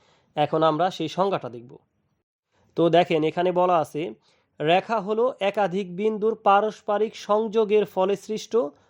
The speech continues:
পথবিশেষ। তো অন্যভাবে যদি আমরা বলি,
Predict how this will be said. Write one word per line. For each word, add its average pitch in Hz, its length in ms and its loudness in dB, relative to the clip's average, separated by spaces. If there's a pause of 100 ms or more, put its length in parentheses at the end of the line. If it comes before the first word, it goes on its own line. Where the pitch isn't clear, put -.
(140)
পথবিশেষ। 143 720 -2 (800)
তো 160 80 0 (180)
অন্যভাবে 196 580 2
যদি 180 260 -6
আমরা 160 180 -2
বলি, 139 360 -8